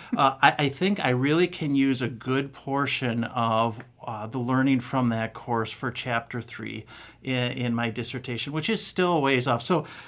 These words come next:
Speaker 2: so I'm really, uh, excited about that.
Speaker 1: Excellent. So thanks for giving us that little bit of background.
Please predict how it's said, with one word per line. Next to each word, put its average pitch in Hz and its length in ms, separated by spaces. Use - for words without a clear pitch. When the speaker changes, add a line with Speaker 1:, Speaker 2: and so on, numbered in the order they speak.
Speaker 2:
so - 220
I'm 202 260
really, 180 480
uh, 117 300
excited 139 540
about 104 340
that. 98 300
Speaker 1:
Excellent. 180 440
So 202 240
thanks 240 260
for 269 80
giving 202 220
us 190 80
that 202 100
little 175 140
bit 175 80
of 160 60
background. 165 320